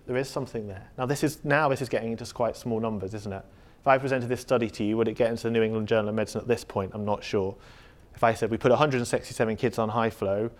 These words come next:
and we managed to keep a hundred and two of them out of I C U," you'd wanna read that paper, but it'd probably be in something else as a journal. Sixty-seven of the ones that were, went on to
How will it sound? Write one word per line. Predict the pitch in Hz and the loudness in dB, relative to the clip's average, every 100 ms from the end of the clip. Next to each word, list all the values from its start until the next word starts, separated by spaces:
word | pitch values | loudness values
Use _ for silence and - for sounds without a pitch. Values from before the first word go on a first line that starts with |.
| - - - - | -20 -20 -20 -6
and | 110 104 107 107 - - - 113 | -2 -2 -2 -6 -10 -14 -10 -6
we | 123 | -4
managed | 117 113 | -2 -4
to | - | -6
keep | 117 | -4
a | |
hundred | 117 110 | -4 -4
and | 107 | -2
two | 120 | 0
of | |
them | 107 | 0
out | 107 | 0
of | 110 | 0
I | 104 | -2
C | - 101 | -2 -6
U," | 95 95 - | -6 -8 -8
you'd | 127 | 0
wanna | 156 127 | 2 4
read | 139 131 | 2 2
that | 104 - | 0 0
paper, | 98 92 113 | -6 -4 -4
but | 107 | -2
it'd | 104 - | -2 -2
probably | 123 120 | -2 0
be | 107 110 | 0 0
in | 104 | 0
something | - 104 107 | -2 -4 -2
else | 107 92 92 - - | -4 -6 -10 -14 -12
as | |
a | 101 | -6
journal. | 113 104 98 104 - - - - - - - - - - - - - - | -4 -4 -6 -12 -16 -20 -16 -14 -14 -18 -20 -20 -20 -20 -20 -20 -20 -20
Sixty-seven | - - 160 - 151 - 156 151 | -4 0 0 0 0 4 6 6
of | 135 | 2
the | 127 | 4
ones | 117 113 110 107 - - - | 4 4 4 -2 -6 -10 -4
that | 123 | 0
were, | 113 110 | 2 4
went | 120 113 | 2 2
on | 117 113 | -2 -2
to | - 117 110 107 107 107 | 0 2 4 4 2 -2